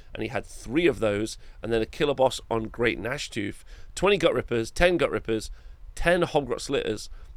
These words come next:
and then three units of six Manskill Bolt Boys. That's amazing. It's legitimately going four one with that is brilliant. He b-, should be super proud of himself. Massive congratulations there. Um, and then Nicholas True, Kharadron Overlords going four one.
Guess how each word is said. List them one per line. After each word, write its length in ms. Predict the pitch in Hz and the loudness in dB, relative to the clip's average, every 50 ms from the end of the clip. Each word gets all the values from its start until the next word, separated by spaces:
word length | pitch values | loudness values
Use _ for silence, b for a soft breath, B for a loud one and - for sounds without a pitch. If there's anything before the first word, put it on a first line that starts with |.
| - | -4
and 120 | - 113 120 | -2 -2 -2
then 80 | 120 | -2
three 260 | 113 - - 147 170 | -4 -6 -4 -2 0
units 280 | 160 151 139 - - - | 0 2 0 0 -4 -6
of 100 | 123 113 | -6 -6
six 240 | - 143 - - - | -6 -6 -6 -8 -8
Manskill 500 | 117 120 120 131 131 - - 147 135 120 | -6 -4 -4 -4 -4 -4 -4 -4 -4 -2
Bolt 220 | - 123 135 139 | -2 -2 -2 -2
Boys. 360 | - 113 107 113 104 - - b b b b b b b b - - - | -2 -4 -4 -4 -6 -8 -10 b b b b b b b b -20 -8 -2
That's 320 | - 113 104 98 - - | -2 -2 -2 -2 -2 -2
amazing. 560 | 165 151 143 143 160 170 170 131 117 98 101 - - - - - - - - | -2 2 6 6 6 6 4 2 -2 -4 -4 -10 -14 -16 -18 -16 -16 -14 -12
It's 120 | - - | -4 -4
legitimately 560 | 151 139 - 151 165 139 139 135 82 101 113 | -4 -2 2 2 2 4 2 0 -2 -2 0
going 200 | - 127 143 139 | 0 2 0 0
four 280 | 135 - 170 160 151 156 | 0 2 2 2 4 4
one 140 | 160 160 160 | 4 4 4
with 100 | 165 147 | 4 8
that 260 | 160 180 196 - - | 8 8 8 6 2
is 160 | - 120 110 | -2 -4 -4
brilliant. 480 | - - - 139 160 156 170 165 151 - b b b b b | -4 -4 -4 -2 2 4 4 2 2 -2 b b b b b
He 100 | - 110 | -10 -10
b-, 100 | - 127 | -10 -8
should 160 | - - - | -10 -8 -6
be 80 | 113 120 | -6 -4
super 280 | - - 160 139 - | 2 4 4 2 2
proud 240 | - - 123 113 110 | -2 0 2 2 2
of 40 | 104 | 2
himself. 520 | 104 101 - - 113 110 110 110 - - - b b b b b b - | -2 -6 -4 -2 0 0 0 -2 -4 -8 -14 b b b b b b -12
Massive 480 | - 117 135 131 131 127 - - 110 - | -6 -2 -2 -2 -2 -2 -4 -4 -4 -4
congratulations 760 | - 104 107 104 98 - - - - - - - - - - | -6 -8 -6 -6 -6 -6 -6 -8 -8 -8 -8 -10 -10 -8 -6
there. 260 | 113 110 110 107 107 b b b b b b b b - | -2 0 0 0 0 b b b b b b b b -2
Um, 420 | - 113 113 107 104 104 104 92 - - | 2 4 4 4 4 2 -2 -6 -6 -2
and 160 | - 117 113 113 | 0 2 4 4
then 220 | 110 110 113 127 | 4 2 4 4
Nicholas 340 | 170 190 - 151 151 131 - | 4 4 4 2 -4 -4 -4
True, 300 | - - 131 123 123 113 | 0 2 2 2 2 0
Kharadron 360 | - - 120 113 104 110 107 | 2 2 2 2 2 0 0
Overlords 400 | 110 104 101 104 104 104 98 - | 0 -2 0 -2 -2 -2 -4 -4
going 200 | - 104 95 101 | -4 -4 -4 -4
four 280 | - - 110 107 107 98 | -2 -2 0 0 2 8
one. 300 | 113 131 135 135 135 | 10 10 10 10 8